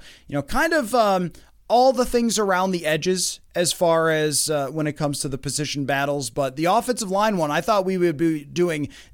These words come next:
daily tracking of Jesse Davis allowed this many pressures, Chris Reed gave up this sack. Just none of that really going on because Jesse Davis has it locked down.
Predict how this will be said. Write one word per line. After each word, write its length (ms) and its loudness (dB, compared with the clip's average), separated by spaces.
daily 440 2
tracking 680 -2
of 360 -4
Jesse 340 0
Davis 360 2
allowed 300 2
this 160 -2
many 240 -2
pressures, 560 -2
Chris 300 0
Reed 240 -2
gave 200 2
up 180 0
this 160 0
sack. 420 0
Just 380 -4
none 240 0
of 100 -4
that 380 0
really 320 0
going 300 0
on 280 0
because 320 -4
Jesse 320 -2
Davis 540 -2
has 240 -4
it 80 -12
locked 300 -10
down. 280 -6